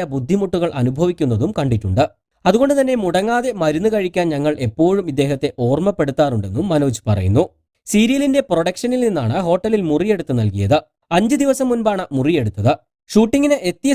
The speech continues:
സമയത്തും ശാരീരികമായി സുഖമില്ലാത്ത അവസ്ഥയിലായിരുന്നു ദിലീപ് ശങ്കർ. അതുകൊണ്ട് തന്നെ ഇദ്ദേഹത്തിന്റെ ഭാഗം വേഗം പൂർത്തീകരിച്ച് വിടുകയായിരുന്നുവെന്നും മനോജ് പറയുന്നു. ദിലീപ് ശങ്കർ താമസിച്ചിരുന്ന മുറിയിൽ ഫോറൻസിക് സംഘം വിശദമായ പരിശോധന നടത്തിയിരുന്നു. മരണത്തിൽ എന്തെങ്കിലും തരത്തിലുള്ള അസ്വാഭാവികതകൾ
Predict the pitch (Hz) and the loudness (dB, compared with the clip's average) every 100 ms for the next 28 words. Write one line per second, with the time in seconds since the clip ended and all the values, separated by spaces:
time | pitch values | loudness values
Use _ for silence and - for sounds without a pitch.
0 | 240 214 185 151 185 214 170 190 233 233 | 0 0 -2 -2 -2 0 0 0 -2 -2
1 | 214 190 180 139 175 196 180 160 156 143 | 0 -2 -2 -2 0 0 0 0 -2 -4
2 | 120 127 165 151 131 113 113 107 104 110 | -4 -2 0 0 0 0 -2 0 0 0
3 | - 95 123 156 _ _ - 185 254 269 | 0 0 2 0 _ _ 0 2 2 2
4 | 254 247 202 160 220 233 233 214 151 151 | 2 0 0 0 0 0 -2 0 -2 -2
5 | 185 156 131 151 214 175 139 147 165 160 | -2 -2 -2 0 -2 -2 -4 -2 0 0
6 | 147 143 123 120 156 165 127 110 101 98 | -2 -4 -2 -2 0 0 0 -2 -2 -4
7 | 190 165 147 127 - 107 92 95 147 - | -2 0 0 -2 -4 -2 0 2 0 -2
8 | _ _ _ - 175 233 294 311 294 277 | _ _ _ -2 2 2 2 2 2 2
9 | 220 196 214 208 208 202 185 147 147 190 | -2 -4 -4 -2 0 0 0 0 0 -2
10 | 185 139 143 185 226 - 196 165 160 131 | -2 -2 0 -2 -4 -2 -2 0 0 0
11 | 135 160 180 165 151 127 117 151 147 143 | 0 0 0 0 -2 -2 -2 0 0 0
12 | 123 101 104 98 127 196 _ _ - 175 | 0 -2 -2 2 2 0 _ _ -2 0
13 | 196 247 302 269 190 190 247 262 247 233 | 2 0 -2 0 0 2 0 0 0 0
14 | 214 202 160 - 165 175 190 196 202 190 | -2 -2 -2 0 0 0 -2 -2 -2 -2